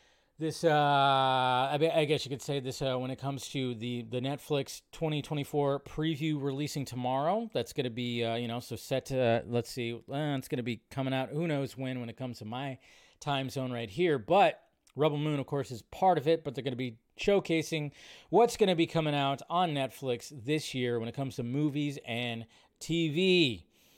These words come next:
I'm predicting twenty twenty-five is gonna have more T V shows than movies. That's right.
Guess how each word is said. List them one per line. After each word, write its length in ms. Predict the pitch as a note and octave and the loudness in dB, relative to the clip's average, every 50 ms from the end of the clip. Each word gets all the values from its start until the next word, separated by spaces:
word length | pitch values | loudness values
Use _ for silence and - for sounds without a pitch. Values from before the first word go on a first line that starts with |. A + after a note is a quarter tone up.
| _ _ _ - - - - - - - _ - - | _ _ _ -20 -20 -20 -20 -20 -20 -20 _ -4 0
I'm 220 | C#3+ D3+ D#3 D3 | 2 2 2 4
predicting 480 | - E3+ E3+ E3 F3 E3 - F3+ D#3+ - | 4 4 6 6 6 6 4 0 0 0
twenty 260 | - F#3 F#3+ F#3+ F#3 | 0 0 0 0 0
twenty-five 600 | - G3 G3 F#3 - - F#3 F#3+ G3 G3 G3 F3+ | 0 0 0 0 2 4 6 8 8 8 6 4
is 120 | D#3+ B2+ | 2 0
gonna 200 | - F3 D#3 C#3+ | 0 0 0 2
have 260 | C3+ D#3 D#3+ D3+ A#2+ | 2 2 2 0 0
more 320 | C3 D3 D#3+ E3+ F3 E3+ D#3 | 0 0 2 2 2 2 0
T 380 | - - - - D#3 D#3+ E3 | -2 -4 -4 -2 0 0 0
V 500 | C#3+ C#3 E3+ E3 D#3+ D3+ C#3+ C3+ B2+ A2 - | 0 0 0 2 2 2 2 0 0 -4 -8
shows 600 | - - - - B2+ A#2+ A#2 A2+ A#2 A2+ G#2+ - - | -12 -10 -4 0 0 0 2 0 -2 -4 -6 -10 -10
than 460 | G2+ A2+ A#2 A2+ A2+ A#2 A#2 A2+ A#2 | -8 -6 -6 -4 -6 -6 -6 -4 -2
movies. 840 | B2+ C#3+ D3+ D3+ C3 B2+ A#2+ G#2+ F#2 E2+ E2 - - - - - A2 | 0 2 2 2 2 2 0 0 -2 -4 -6 -8 -10 -10 -12 -12 -10
That's 280 | G#2+ A2 A2 - - | -10 -10 -12 -10 -6
right. 400 | B2+ A#2+ B2+ A#2 G2 F#2+ - - | -4 -2 -2 -2 -2 -4 -6 -10